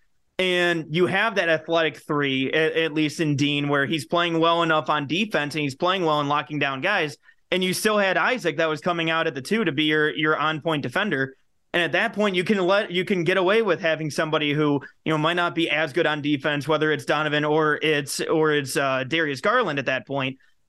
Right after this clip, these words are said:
And it allows you to basically go full defensive mode.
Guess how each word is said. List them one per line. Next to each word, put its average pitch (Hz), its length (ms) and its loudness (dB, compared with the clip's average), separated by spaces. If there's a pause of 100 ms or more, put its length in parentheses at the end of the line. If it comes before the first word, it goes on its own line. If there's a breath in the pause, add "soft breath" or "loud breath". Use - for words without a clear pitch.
And 165 400 0
it 175 80 2
allows 180 460 2
you 170 60 -2
to 170 60 2
basically 180 360 0
go 170 160 2
full 202 240 0
defensive 165 680 0
mode. 139 380 -2